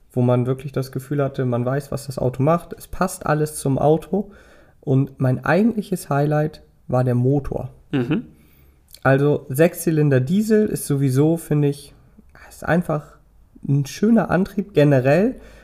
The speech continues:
Speaker 1: und dieser Motor im Speziellen ist sehr, sehr drehmomentstark untenrum.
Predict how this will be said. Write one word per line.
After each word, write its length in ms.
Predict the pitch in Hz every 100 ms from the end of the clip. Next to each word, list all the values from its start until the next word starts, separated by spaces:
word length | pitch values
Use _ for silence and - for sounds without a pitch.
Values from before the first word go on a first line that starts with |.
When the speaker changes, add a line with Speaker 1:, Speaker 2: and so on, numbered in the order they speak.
| -
Speaker 1:
und 240 | 139 123
dieser 260 | 185 240 254
Motor 320 | 147 131 131
im 100 | 123
Speziellen 640 | 120 - 117 - 127 147 185 - - - -
ist 280 | - - -
sehr, 200 | 226 269
sehr 160 | 220 202
drehmomentstark 1000 | 190 202 180 165 151 - 147 151 175 - -
untenrum. 720 | 208 214 147 117 117 110